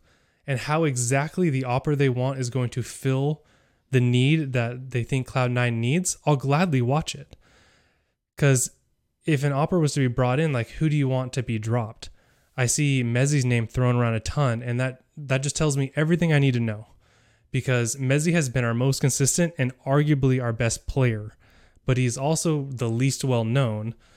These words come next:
So his name gets thrown around a lot because people know Floppy more. They know Zeppa. They've heard of S-Tag and Alex. So they're like, "Oh,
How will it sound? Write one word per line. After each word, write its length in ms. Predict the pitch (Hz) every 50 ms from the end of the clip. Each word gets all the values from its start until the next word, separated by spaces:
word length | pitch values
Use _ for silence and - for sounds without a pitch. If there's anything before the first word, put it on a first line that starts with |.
| _ _ _ _ _
So 420 | - - 135 120 117 117 117 127
his 200 | 120 - 139 127 131
name 240 | 131 127 131 127
gets 180 | 120 120 110 -
thrown 280 | - - 127 117 113 107
around 300 | 107 123 156 185 190 151
a 40 |
lot 360 | 120 113 110 110 107 113 - - - 175 175 - _ _ _
because 460 | - 127 - 135 123 120 113 110 -
people 640 | - - 139 131 117 127 120 117 113 113 120 135 - _ _ _ _ _ _ -
know 300 | 147 127 123 123 127 127
Floppy 420 | - - 135 120 117 - - 120
more. 380 | 117 117 113 110 113 117 117 - _ _ _ _ _ _
They 100 | - 120
know 160 | 117 117 120
Zeppa. 460 | 123 113 120 123 113 - - 123 117
They've 140 | 113 120 117
heard 180 | - 135 131 123
of 100 | 127 -
S-Tag 400 | 123 117 - - - 127 120 113
and 100 | 123 120
Alex. 360 | 113 110 107 113 117 123 -
So 140 | - 135 123
they're 120 | 113 120
like, 220 | 113 113 117 - -
"Oh, 360 | 151 165 175 156 135 123 -